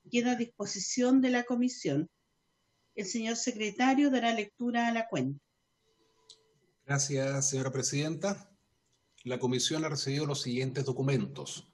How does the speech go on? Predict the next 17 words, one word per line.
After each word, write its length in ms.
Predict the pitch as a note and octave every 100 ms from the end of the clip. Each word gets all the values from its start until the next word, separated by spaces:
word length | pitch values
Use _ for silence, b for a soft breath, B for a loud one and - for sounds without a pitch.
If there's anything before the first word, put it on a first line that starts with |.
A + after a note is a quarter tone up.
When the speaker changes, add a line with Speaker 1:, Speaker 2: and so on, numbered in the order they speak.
| _ _ b b b b _ -
Speaker 2:
Una 220 | C#3 D3
nota 500 | D3 F3 F3+ G3+ G3+ -
de 220 | C3 C#3
la 80 | B2
encargada 520 | A#2+ B2+ A#2 C#3 D#3
de 100 | D#3+
conservación 960 | C#3+ C3+ C3 - A#2+ - C3+ D3+ D#3 - _
y 80 | D#3
museografía, 1000 | E3+ D3 B2 A#2 G#2+ - D#3+ G#2+ C#3+ - _ B B - _ _ _ _ _ _ _ _ _ _
quien, 360 | - C#3+ D3+ D3+
em, 680 | D3 C#3+ C3 A#2+ A2+ A2+ - _ _ _ _
solicita 800 | - D3 C3 - D#3 E3 C3 C3+
el 120 | A#2
apoyo 340 | A2+ B2+ D3 D3
de 80 |
la 120 | C3 B2
comisión 840 | A2 G#2+ - C#3 C#3 D3 C#3+